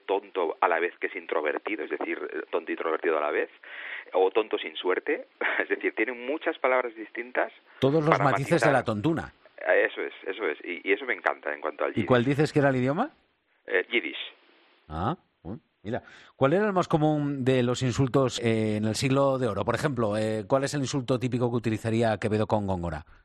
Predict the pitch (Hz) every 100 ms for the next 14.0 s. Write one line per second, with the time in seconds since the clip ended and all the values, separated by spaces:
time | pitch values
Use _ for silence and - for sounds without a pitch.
0 | _ - 92 101 98 - 87 98 117 127
1 | 123 139 - 160 165 - - 73 78 85
2 | 98 95 - - - - _ - 92 95
3 | 107 110 98 95 113 92 101 101 143 139
4 | 80 78 85 90 101 104 92 87 98 90
5 | 95 98 85 73 123 98 82 - 78 73
6 | 76 - 87 82 80 - 80 78 117 -
7 | 76 - - 78 76 82 78 82 78 76
8 | 73 101 101 82 - - - - - -
9 | 87 85 87 90 90 - 92 87 87 85
10 | 98 101 92 - - 104 85 76 95 -
11 | - 95 - - - 82 82 80 78 -
12 | - 82 76 76 73 78 76 78 - 64
13 | 71 104 76 76 73 64 67 92 104 92